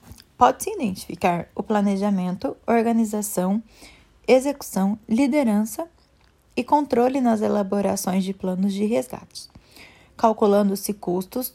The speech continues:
a viabilidade e a velocidade das operações, no suporte dado aos mineiros. Junto a isso,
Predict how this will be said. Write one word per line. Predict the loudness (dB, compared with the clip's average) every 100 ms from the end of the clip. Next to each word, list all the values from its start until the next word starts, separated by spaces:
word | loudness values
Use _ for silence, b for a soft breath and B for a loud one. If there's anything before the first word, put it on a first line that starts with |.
| 2
a | 4
viabilidade | 4 0 0 0 0 2 2 0 -2
e | 0 2
a | 4
velocidade | 4 2 -2 0 2 2 2
das | 2 0
operações, | 0 -2 0 0 -2 -10 -12 -4
no | 0 0
suporte | 0 -4 -2 -2 0
dado | 2 2 2
aos | 2 2
mineiros. | 2 0 -2 -6 -12 _ _ _ _ _ _ _ _ _ B B B B B B -2
Junto | -2 0 0
a |
isso, | 2 2 0